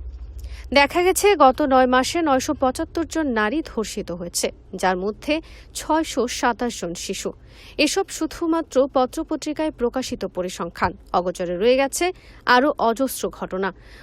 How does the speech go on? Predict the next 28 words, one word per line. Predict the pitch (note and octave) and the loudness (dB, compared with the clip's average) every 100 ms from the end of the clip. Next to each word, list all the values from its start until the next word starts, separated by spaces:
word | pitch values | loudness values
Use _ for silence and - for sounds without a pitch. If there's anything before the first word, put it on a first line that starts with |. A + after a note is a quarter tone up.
| - | -2
আওয়ামী | A#3+ A#3+ D#4 F4+ | 2 4 2 0
সরকারের | - E4 D4 D4+ D4 D4 | -2 0 0 0 0 0
বিগত | G#3+ B3 A#3 C4 D#4 | 0 0 2 0 0
বছরগুলোতে | B3+ A3 A3+ - B3 G3 F3 F3+ F3+ | -2 -2 -2 -4 -6 -4 -4 -2 0
তাকালে | F3 E3 F#3 | 0 0 -2
দেখতে | F3+ F#3+ - B3 | 0 -2 0 2
পাই, | C4+ D#4+ D#4+ - - - | 2 2 -2 -14 -16 -6
দুই | A3 D4+ | 0 0
হাজার | E4 F4+ F#4+ F#4 | 0 0 0 0
তেরো | - A#3+ B3 | 2 4 2
সালে | D4 D4 D4 G#3+ | 0 -2 0 -2
সারা | - B3+ A#3+ | -2 -2 0
দেশে | A#3+ A#3+ D4 | -2 -4 -6
ধর্ষণের | A#3+ A#3 A3+ C4 B3 A#3+ | -4 -4 -4 -4 -2 0
মামলা | A3+ A3+ B3+ | 0 -2 -4
হয়েছে | B3 E3+ - D#4+ F#4 - - - | -4 -6 -4 -4 -6 -14 -20 -6
তিন | - E4 | 0 0
হাজার | E4 E4+ F4+ | 0 -2 -2
ছয়শো | F4+ - C#4+ B3 F#3+ | -4 -4 -4 -4 -4
পঞ্চাশটি। | F3+ E3+ E3+ F#3+ - F3+ - - - - | -6 -6 -6 -6 -6 -6 -10 -20 -8 0
পরের | G3 F#3 | 2 2
বছর | F3+ G#3 - D4 | 0 -2 0 -2
মামলার | B3 A3 B3 C#4 | 2 2 2 -2
সংখ্যা | - C#4 C4 - C#4+ - | -2 -4 -4 -4 -4 0
আরও | A3 C4 G#3 | 2 2 0
পঁয়তাল্লিশটি | - G3+ G#3 A3+ G#3 - F3+ | 0 -2 0 -4 -4 -4 -4
বেড়ে | F3+ F#3 | -2 -2
হয় | F#3+ C4+ | 0 -2